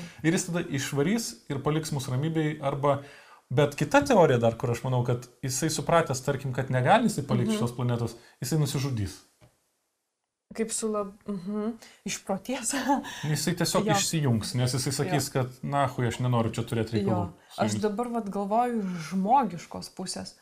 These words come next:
Speaker 2: Žmogaus tikslas priklauso nuo jo vertybių.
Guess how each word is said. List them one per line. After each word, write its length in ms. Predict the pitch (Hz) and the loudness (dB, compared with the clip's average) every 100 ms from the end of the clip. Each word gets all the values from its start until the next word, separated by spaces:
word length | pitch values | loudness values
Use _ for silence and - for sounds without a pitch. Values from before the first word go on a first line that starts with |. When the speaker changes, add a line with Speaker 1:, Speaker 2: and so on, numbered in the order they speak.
| _ _ _ | _ _ _
Speaker 2:
Žmogaus 480 | 214 202 254 302 - | -2 2 2 2 0
tikslas 180 | 294 269 | -4 -4
priklauso 300 | 240 269 240 | -2 -2 0
nuo 100 | 254 | 2
jo 140 | 254 | 4
vertybių. 640 | 240 240 - 294 240 165 | 4 2 2 2 2 0